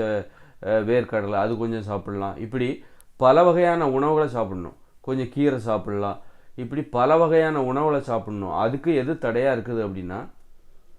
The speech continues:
இந்த சோறு தான் தடையா இருக்கு. ஏன்னா சோறு போட்டா, அஹ், ரெண்டு வாட்டி சோறு வாங்குறாங்க. சோறு சாப்பிடும்போது பார்த்தீங்கன்னா, மத்தியானம் சாப்பிட்டீங்கன்னா ஒரு வாட்டி சோறு போடுவாங்க, அப்புறம் இன்னொரு வாட்டி சோறு போடுவாங்க. சோறே பார்த்தீங்கன்னா வயிறு நிரப்பிடுது. ஆனா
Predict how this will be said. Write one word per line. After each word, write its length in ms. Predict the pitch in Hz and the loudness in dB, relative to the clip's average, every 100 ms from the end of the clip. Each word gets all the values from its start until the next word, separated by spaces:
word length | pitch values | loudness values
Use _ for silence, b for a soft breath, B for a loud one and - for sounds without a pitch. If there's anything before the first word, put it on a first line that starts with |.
| - - - | -20 -20 -10
இந்த 180 | 117 127 120 113 104 101 | -2 2 4 2 0 -4
சோறு 360 | - 139 151 139 | -2 4 4 4
தான் 180 | 143 120 | 0 0
தடையா 240 | 107 107 | -2 -2
இருக்கு. 220 | 92 - - | -4 -8 -8
ஏன்னா 240 | 120 143 180 | -4 -2 -2
சோறு 360 | - 147 165 | 0 4 4
போட்டா, 300 | 139 147 165 202 b b b b | 4 -2 0 -2 b b b b
அஹ், 380 | 131 131 131 123 | -4 4 6 6
ரெண்டு 280 | 120 135 156 | 4 2 2
வாட்டி 240 | 143 151 170 | 2 2 0
சோறு 300 | 135 135 135 | 0 2 4
வாங்குறாங்க. 440 | 127 113 98 92 76 | 2 2 -2 -4 -8
சோறு 300 | - 127 139 | -6 -2 -2
சாப்பிடும்போது 420 | 127 127 127 120 | 0 -2 0 -2
பார்த்தீங்கன்னா, 340 | 104 104 98 113 | -2 -4 -4 -4
மத்தியானம் 420 | 107 101 127 120 | -4 -2 -4 -4
சாப்பிட்டீங்கன்னா 380 | 113 101 113 127 | -4 -4 -4 0
ஒரு 160 | 113 | 2
வாட்டி 220 | 120 120 120 | 2 2 0
சோறு 220 | 117 104 | -2 -2
போடுவாங்க, 360 | 98 95 92 113 | -4 -4 -4 -2
அப்புறம் 300 | 123 117 113 | -2 -2 -2
இன்னொரு 260 | 117 131 | 0 0
வாட்டி 180 | 123 113 | 0 -4
சோறு 200 | 113 107 | -4 -4
போடுவாங்க. 400 | 95 90 90 107 170 b b b b - | -4 -6 -6 -6 -8 b b b b -10
சோறே 340 | - 143 160 | 2 4 6
பார்த்தீங்கன்னா 460 | 170 147 135 147 190 | 4 2 0 0 2
வயிறு 280 | 143 143 160 | 4 4 4
நிரப்பிடுது. 560 | 143 127 123 127 95 82 - - - - - - - | 2 0 -2 -4 -6 -8 -14 -20 -20 -20 -20 -20 -10
ஆனா 200 | - 143 | -4 0